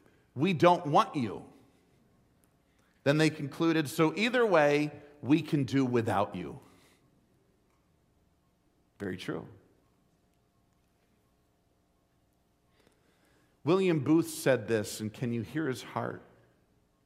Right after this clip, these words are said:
Listen to this. Listen to his heart. Not called, did you say? Not heard the call, I think you should say.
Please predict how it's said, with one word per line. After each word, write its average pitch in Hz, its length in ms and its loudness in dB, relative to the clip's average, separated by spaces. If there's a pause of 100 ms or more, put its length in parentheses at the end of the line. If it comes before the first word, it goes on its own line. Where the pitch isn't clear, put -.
(120)
Listen 135 260 -6
to 113 80 -4
this. - 380 -12 (760)
Listen 151 160 -10
to 143 60 -2
his 120 120 -4
heart. 92 280 -10 (1500)
Not 113 320 -6
called, 123 520 -4 (760)
did 117 160 -6
you 123 80 -10
say? 113 400 -10 (3500)
Not 147 280 2
heard 156 380 0
the 143 100 0
call, 85 640 -2
I 98 140 -4
think 143 320 -6
you 110 80 -8
should - 240 -12
say. - 480 -14